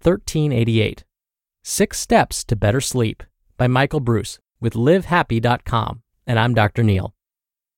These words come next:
Happy Sunday, and welcome back to the show where I act as your very own personal narrator and read to you from some of the most popular health and fitness blogs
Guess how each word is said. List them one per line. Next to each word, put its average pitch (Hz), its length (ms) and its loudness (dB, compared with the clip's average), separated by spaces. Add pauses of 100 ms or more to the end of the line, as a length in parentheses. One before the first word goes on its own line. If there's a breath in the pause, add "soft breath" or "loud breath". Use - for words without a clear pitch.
(160)
Happy 117 320 0
Sunday, 165 520 -2
and 143 140 -4
welcome 160 300 -4
back 156 260 -2
to - 100 -6
the 139 120 -6
show 185 280 0
where 120 380 -2
I 214 160 2
act 147 380 -2 (120)
as 120 140 -4
your 113 100 -2
very 143 320 0
own 170 240 -2
personal 135 440 -4
narrator 107 500 0 (340)
and 117 220 0
read 165 200 -2
to - 120 -6
you 170 220 0
from 139 180 -6
some 120 220 -4
of 113 40 -2
the 110 60 0
most 110 340 -6
popular 175 500 0
health 151 260 0
and 147 120 -2
fitness 127 360 -2
blogs 110 360 2